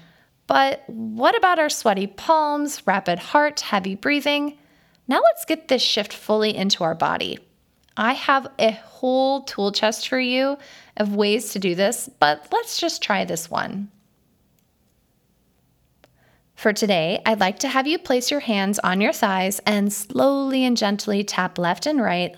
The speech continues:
left and right. Imagine you're surrounded by a white light.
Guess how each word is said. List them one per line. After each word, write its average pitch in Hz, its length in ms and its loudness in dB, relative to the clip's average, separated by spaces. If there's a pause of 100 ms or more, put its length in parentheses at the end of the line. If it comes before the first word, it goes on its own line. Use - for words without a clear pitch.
left 175 400 -4
and 180 300 -6
right. - 460 -8 (880)
Imagine 240 720 2
you're 185 180 -2
surrounded 208 720 -2
by 190 140 -2
a 170 100 -4
white 165 300 -4
light. 240 480 -2